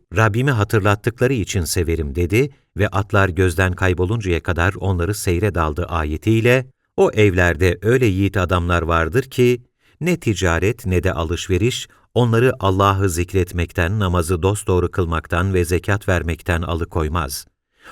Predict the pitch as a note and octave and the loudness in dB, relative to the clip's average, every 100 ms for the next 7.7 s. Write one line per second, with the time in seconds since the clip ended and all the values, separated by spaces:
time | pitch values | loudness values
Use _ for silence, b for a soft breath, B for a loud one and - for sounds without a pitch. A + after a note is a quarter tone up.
0 | B B2 C3 D3 C#3+ b b b B2+ A#2+ | B 2 4 2 -2 b b b -2 2
1 | C3 D#3 D#3 G#2 F2 F#2+ D#2+ F#2+ G2+ E2+ | 2 2 2 2 4 2 2 0 0 0
2 | E2+ A2 A#2+ F#2+ F2 F2 F#2 F2 F2+ F2+ | -2 -2 -2 -2 -2 -2 -2 -2 0 0
3 | D#2+ F2 D#2 E2+ D#2+ A2+ - F#2 - F2+ | 0 -4 -2 -4 -2 -2 0 -2 0 -2
4 | - F2 F2 E2 E2 D2+ - F2+ E2 D#2 | -2 -2 -2 -2 -2 -4 -4 -2 0 -2
5 | - F#2 E2 D2+ D2+ - B2+ B2+ b b | -6 -4 -4 -4 -6 -2 -2 -2 b b
6 | b b A#2+ A#2 G2+ A#2+ F#2 - F#2+ E2+ | b b -2 0 0 0 0 0 0 0
7 | F2 D#2 - E2 D#2+ F2 C#3 | -4 -4 -4 -4 -2 -2 -4